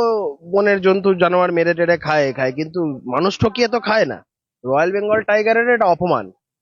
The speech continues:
মুখ্যমন্ত্রী রয়্যাল বেঙ্গল টাইগারের সাথে নিজের তুলনা করছেন। রয়্যাল বেঙ্গল টাইগারের যদি ক্ষমতা থাকতো, রয়্যাল বেঙ্গল আর টাইগার আজকে একটা মানহানির নোটিশ পাঠাতো।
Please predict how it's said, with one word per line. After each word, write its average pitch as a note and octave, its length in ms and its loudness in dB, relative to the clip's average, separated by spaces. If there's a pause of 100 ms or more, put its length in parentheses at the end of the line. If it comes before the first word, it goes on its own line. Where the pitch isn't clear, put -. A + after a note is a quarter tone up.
(180)
মুখ্যমন্ত্রী F#3 480 0
রয়্যাল D#3+ 220 4
বেঙ্গল F#3+ 300 0
টাইগারের G3 340 0
সাথে G#3 200 -2
নিজের F3+ 220 2
তুলনা F3+ 340 0
করছেন। G3+ 340 -4
রয়্যাল E3 220 2
বেঙ্গল G3+ 300 0
টাইগারের G3+ 380 0
যদি G3+ 160 -6
ক্ষমতা F3 360 -2
থাকতো, G#3+ 220 -6
রয়্যাল F3 200 0
বেঙ্গল F#3 260 0
আর E3+ 100 2
টাইগার F3+ 360 -2
আজকে F3 260 -4
একটা F#3+ 120 0
মানহানির D#3+ 380 -2
নোটিশ C3 320 -8
পাঠাতো। G#2 280 -12